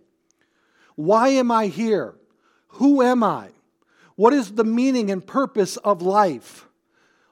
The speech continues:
All of these questions are rooted in the understanding of these ten words.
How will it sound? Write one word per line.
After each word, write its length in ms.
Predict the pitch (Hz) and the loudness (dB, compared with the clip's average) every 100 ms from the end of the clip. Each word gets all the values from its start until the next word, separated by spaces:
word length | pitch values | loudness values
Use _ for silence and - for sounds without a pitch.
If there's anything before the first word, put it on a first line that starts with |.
| _ | _
All 420 | 214 247 311 330 | 0 2 2 2
of 200 | 311 220 | -2 -6
these 400 | 196 254 247 214 | -4 -2 -2 -6
questions 840 | - - 247 233 - 214 165 175 156 - _ _ _ _ _ _ _ _ _ - | -14 -8 -6 -6 -6 -4 -2 -4 -10 -20 _ _ _ _ _ _ _ _ _ -2
are 160 | 214 | -2
rooted 880 | 202 196 240 320 294 160 120 165 165 - _ _ _ _ _ _ _ _ | -2 -4 -2 -2 0 -2 -4 -10 -14 -20 _ _ _ _ _ _ _ _
in 120 | 226 | -4
the 160 | 226 233 | -4 -2
understanding 920 | 226 254 262 - - 285 262 202 180 | -4 -4 -6 -10 -4 -2 0 -2 -4
of 200 | 185 180 | -4 -6
these 460 | 165 240 202 190 - _ | -4 -2 -2 -6 -12 _
ten 320 | - 185 185 | -12 -10 -8
words. 540 | 160 143 90 _ _ | -8 -10 -12 _ _